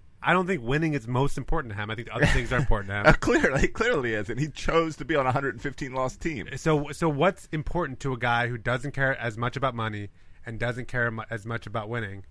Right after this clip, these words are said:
Speaker 2: Family.
Speaker 1: Yeah. Family, being appreciated. That's why I think San Diego makes sense. But again, if San Diego doesn't want him, he's not gonna go there. He wants someone to pursue him.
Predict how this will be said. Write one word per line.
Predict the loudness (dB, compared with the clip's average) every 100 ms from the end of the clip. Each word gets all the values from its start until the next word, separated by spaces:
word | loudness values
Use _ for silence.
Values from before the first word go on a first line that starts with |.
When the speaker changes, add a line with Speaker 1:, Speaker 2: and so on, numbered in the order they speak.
| -6
Speaker 2:
Family. | -2 -2 -2
Speaker 1:
Yeah. | -4 -8 -16 -20 -20 -2
Family, | 2 2 2
being | 0 0 0
appreciated. | 2 2 2 0
That's | 0 0
why | 0
I |
think | -2
San | -4 -2
Diego | 0 0
makes | -2 -4
sense. | -6 -2
But | 2
again, | 4 4 2
if | -2
San | -2 0
Diego | 0 0 -2
doesn't | 0 -2 -2 -6
want | -6
him, | -4 -6 -8 -14 -20 -20 -14
he's | -4 -4
not | -2
gonna | -4 -6
go | -2 -2
there. | 2
He | 4 4
wants | 2 -2
someone | -4 -2 -2
to | -2
pursue | 0 0 0 -6 0
him. | 0 0 -6